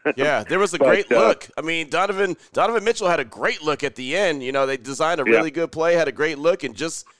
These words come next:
Speaker 2: just hit it off the front of the rim.
Speaker 1: Happens sometimes, but, um, yeah, the other one was easy. I, I don't normally put a W in the win column early, but when I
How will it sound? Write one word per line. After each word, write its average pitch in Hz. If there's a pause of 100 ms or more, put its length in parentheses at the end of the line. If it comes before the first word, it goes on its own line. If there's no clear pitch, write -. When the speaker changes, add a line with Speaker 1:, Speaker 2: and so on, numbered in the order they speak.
(140)
Speaker 2:
just 139
hit 151
it 156
off 165
the 151
front 160
of 175
the 185
rim. 175 (180)
Speaker 1:
Happens 123
sometimes, 113 (140)
but, 110 (160)
um, 107 (580)
yeah, 120
the 104
other 127
one 117
was 98
easy. 113
I, 175
I 208
don't 226
normally 160
put 139
a 113
W 123 (140)
in 117
the 113
win 120
column 127
early, 135 (300)
but 123 (160)
when 139
I 147